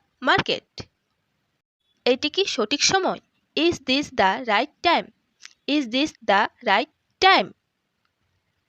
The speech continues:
আমি মনে করি এটি ঠিক। I think this is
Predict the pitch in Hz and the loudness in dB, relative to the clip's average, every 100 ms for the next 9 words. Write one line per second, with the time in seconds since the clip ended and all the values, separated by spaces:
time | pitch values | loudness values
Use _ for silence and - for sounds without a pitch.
0 | _ _ - - - _ 262 302 370 294 | _ _ -20 -20 -20 _ 0 0 0 0
1 | 285 269 247 311 - 262 - - _ _ | 0 -2 -4 -6 -4 -4 -4 -12 _ _
2 | - 320 - _ _ _ - - 220 240 | 0 0 0 _ _ _ -12 -2 0 0
3 | - 359 370 269 - 233 311 - 214 311 | -2 -4 -4 -12 -8 -4 -4 -4 -4 -6